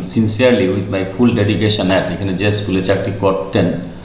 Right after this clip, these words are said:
সেই স্কুলের নামটা লিখবেন, প্রাইমারি স্কুলের নামটা, "under কুমারগ্রাম the রিচ সার্কেল," এখানে name of circle দিলেন, as an A T since তেরো দুই দুই হাজার সতেরো থেকে আমি চাকরি করতাম, প্রাইমারি স্কুলে চাকরি করছি। Without any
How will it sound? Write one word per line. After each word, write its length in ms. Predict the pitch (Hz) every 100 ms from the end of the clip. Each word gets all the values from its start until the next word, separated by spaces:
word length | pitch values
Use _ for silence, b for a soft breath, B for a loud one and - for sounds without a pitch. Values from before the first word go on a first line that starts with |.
| B B B B
সেই 220 | - 95
স্কুলের 300 | 90 95 98
নামটা 320 | 92 87 82
লিখবেন, 300 | 82 80 78 76
প্রাইমারি 320 | 87 87 87
স্কুলের 260 | 85 85 85
নামটা, 360 | 82 80 87
"under 260 | 101 104 -
কুমারগ্রাম 500 | 110 104 98 101 98
the 80 | 92
রিচ 120 | 101
সার্কেল," 380 | - 101 - 120
এখানে 320 | 92 90 87
name 100 | 92
of 100 | 90 -
circle 320 | 85 98 92
দিলেন, 380 | 98 117 - - B B B B
as 140 | 95 92
an 140 | 95
A 100 | 92 95
T 100 | 117 113
since 280 | 98 92 92
তেরো 240 | 92 95
দুই 180 | 95 101
দুই 160 | 90 92
হাজার 200 | 87 90
সতেরো 380 | - 95 - 87
থেকে 240 | 90 98
আমি 280 | 92 95 95
চাকরি 280 | - 90 98
করতাম, 360 | 98 95 120 120 - -
প্রাইমারি 300 | 90 90 90
স্কুলে 220 | - 95
চাকরি 320 | 90 92 104 92
করছি। 440 | 104 - 147 - - B B B B B
Without 320 | 107 120 127
any 180 | 127